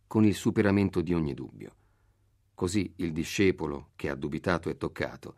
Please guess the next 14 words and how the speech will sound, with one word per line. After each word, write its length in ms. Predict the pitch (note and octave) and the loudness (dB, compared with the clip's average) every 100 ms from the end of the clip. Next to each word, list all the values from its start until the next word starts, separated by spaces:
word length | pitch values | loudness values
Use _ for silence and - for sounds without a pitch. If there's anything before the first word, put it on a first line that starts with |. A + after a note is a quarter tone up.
| _ _ _ - | _ _ _ -4
è 120 | G2 | 0
divenuto 500 | G#2 G2 G2 F2+ F2 | 4 6 4 4 2
testimone 760 | G#2 F2+ - E2+ C2 C2 B1+ _ _ _ | 2 0 0 0 0 -6 -12 _ _ _
della 340 | E2+ F#2 E2 | 0 2 2
verità 440 | D#2 F#2 D#2 E2+ D#2 | 0 0 0 -2 0
della 240 | E2 D2+ | -2 -2
resurrezione. 800 | D2 - D2 C2+ - - G1+ - _ _ _ _ _ _ _ _ _ _ | -4 -4 -6 -8 -12 -14 -16 -20 _ _ _ _ _ _ _ _ _ _
Beati 600 | - F#2+ G2 A2+ A#2+ G#2+ | -2 4 6 6 2 0
quelli 420 | G2 G#2 G#2+ G#2 G#2 | 2 4 4 4 2
che, 160 | F#2+ | 0
pur 320 | F2 C3 D3 | 0 4 6
non 180 | D3 C3 | 6 6
avendo 360 | A#2 G#2+ G#2+ G2 | 6 6 4 2
visto, 480 | D2 C2+ - - | -2 -8 -12 -14